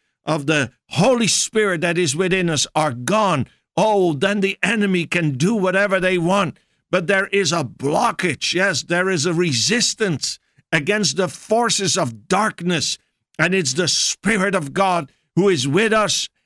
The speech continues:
and who is in us. It is the Lord who has not forsaken us and who is still looking out for His creation. And I'm so thankful for this. I'm so thankful that I can see in the Bible that God has not taken His presence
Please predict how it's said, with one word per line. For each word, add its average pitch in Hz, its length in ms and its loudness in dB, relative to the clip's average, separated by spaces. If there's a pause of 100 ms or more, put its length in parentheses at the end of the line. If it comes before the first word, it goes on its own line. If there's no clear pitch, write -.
(100)
and 170 160 2
who 190 200 2
is - 260 -2
in 214 220 0
us. 190 360 -2
It 185 160 0
is 185 200 0
the 180 140 0
Lord 196 380 0
who 185 140 2
has 170 200 -2
not 202 340 -2
forsaken 202 760 -2
us 175 200 -2 (340)
and 180 140 2
who 185 120 2
is 165 100 2
still 208 320 0
looking 190 360 0
out 185 220 0
for - 140 -4
His 170 220 0
creation. 180 760 0 (340)
And 190 160 2
I'm 190 180 0
so 185 200 -2
thankful 170 540 -2
for 156 200 -2
this. 156 380 -2 (320)
I'm 202 220 0
so 214 200 0
thankful 208 460 -2
that 196 160 -4
I 190 120 -4
can 180 200 -2
see 214 320 -2
in 190 240 -2
the 156 120 0
Bible 151 720 0 (280)
that 170 280 0
God 214 300 0
has 156 240 0
not 220 360 0 (140)
taken 170 440 0
His 156 240 0
presence 156 840 -2